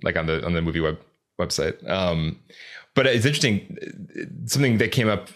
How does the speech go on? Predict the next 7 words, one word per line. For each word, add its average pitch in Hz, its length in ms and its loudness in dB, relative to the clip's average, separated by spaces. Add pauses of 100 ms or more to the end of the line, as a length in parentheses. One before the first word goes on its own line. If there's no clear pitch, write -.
(340)
you 98 220 2
know, 82 200 -2
in 110 120 0
the 104 80 2
documentary 98 560 2
also 95 400 4
was 87 580 2